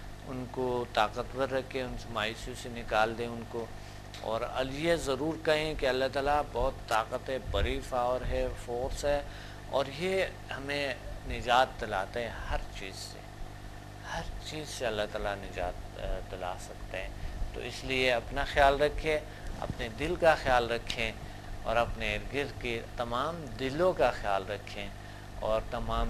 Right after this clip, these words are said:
दिलों पर राज करें और इस दुनिया से जाते हुए हर दिल में बसें।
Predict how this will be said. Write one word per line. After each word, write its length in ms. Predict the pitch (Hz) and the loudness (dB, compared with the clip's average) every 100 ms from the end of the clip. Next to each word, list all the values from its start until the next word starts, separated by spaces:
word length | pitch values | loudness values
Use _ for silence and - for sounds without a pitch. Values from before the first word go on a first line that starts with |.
| 107 | 0
दिलों 260 | 104 104 104 | -4 -2 -2
पर 200 | - 101 - | -2 -4 0
राज 340 | 104 123 135 - | 8 8 8 2
करें 320 | - 104 101 101 - - - - | -4 -4 -4 -8 -10 -6 -6 -2
और 140 | 110 | 0
इस 80 | 113 | 0
दुनिया 500 | - 113 104 120 143 | -2 -6 -4 0 0
से 180 | 143 131 | 0 -4
जाते 420 | 110 95 95 113 | 2 0 2 -4
हुए 300 | 110 101 107 107 - - - - - | -4 -4 -4 -4 -4 -4 -6 -6 0
हर 140 | 151 127 104 - | 0 0 -4 -4
दिल 200 | 135 127 120 | -2 -2 -6
में 160 | 113 | -4
बसें। 340 | 110 104 - | -2 -2 -6